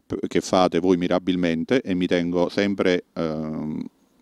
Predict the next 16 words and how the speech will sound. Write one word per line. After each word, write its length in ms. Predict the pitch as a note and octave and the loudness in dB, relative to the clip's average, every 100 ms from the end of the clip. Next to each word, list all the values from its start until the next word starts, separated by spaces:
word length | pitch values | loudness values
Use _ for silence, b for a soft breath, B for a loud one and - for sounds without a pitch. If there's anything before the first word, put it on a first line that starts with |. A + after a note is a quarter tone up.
| _ _ - | _ _ 4
occupato 760 | F#2 - F2+ G#2 G2 F#2+ F2 | 4 6 6 8 6 4 4
e 60 | F2 | 4
interessato 800 | F2 F2+ F2 - G2+ F#2+ F#2 E2+ b b b | 2 0 0 0 2 2 0 -4 b b b
a, 600 | - F2 D#2+ D#2+ D#2 D#2+ | -6 -4 -2 -4 -4 -4
ai 120 | E2+ F#2+ | 0 0
risultati. 680 | F#2 F#2 E2 D2 B1+ - - _ _ _ b b - | 2 -2 -2 -4 -4 -8 -14 _ _ _ b b 4
Però 340 | C#3+ B2+ A#2+ _ _ _ _ _ | 8 8 8 _ _ _ _ _
tutta 500 | - C3+ - G2 F2 - | 6 6 6 0 0 -2
la 280 | E2 F2+ E2+ _ _ | 0 0 0 _ _
comunità 560 | - F#2+ F#2 F#2 G2 E2 | -4 -4 -2 0 0 0
di 80 | E2 | -2
Santa 260 | F2 F2+ | -6 -4
Maria 440 | A2+ A#2+ G2 F#2+ C#2+ | 0 2 2 0 -2
segue 260 | F#2+ F2 | -4 -2
la 80 | E2+ | -2
squadra 500 | D#2 B2+ A2 E2 C#2+ | -2 2 4 2 -2